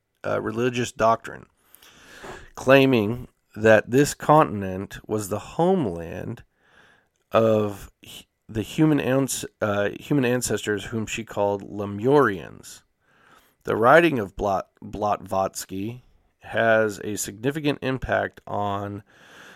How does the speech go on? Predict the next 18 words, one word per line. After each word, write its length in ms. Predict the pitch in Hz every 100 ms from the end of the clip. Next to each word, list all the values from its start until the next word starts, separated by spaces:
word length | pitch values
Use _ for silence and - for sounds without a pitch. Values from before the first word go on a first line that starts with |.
| - -
uh, 220 | 92 95
Western 720 | 98 98 101 - 107 110 98 - -
esotericism, 1900 | 107 107 - - - 110 107 98 - 156 175 156 - 71 78 - 62 - 120 180 - - -
popularizing 760 | 113 110 120 113 110 101 110
the 80 | 104
myth 340 | 98 95 101 107
of 180 | 95
Lemuria 960 | 92 95 95 98 139 135 104 98 98 -
and 200 | - 98
its 260 | 101 95 - 101
mystical 640 | 101 120 - 127 127 120
inhabitants. 1160 | 110 - 110 110 - - - - - - _ _ _ _ _ _ _ _ _ _ _ _ -
I'm 140 | 170
trying 240 | - 214
to 100 | 98
see 760 | - - - - 135 226 202 117
Lemuria, 800 | 98 92 92 90 90 90 90 82
dude. 480 | 85 110 165 190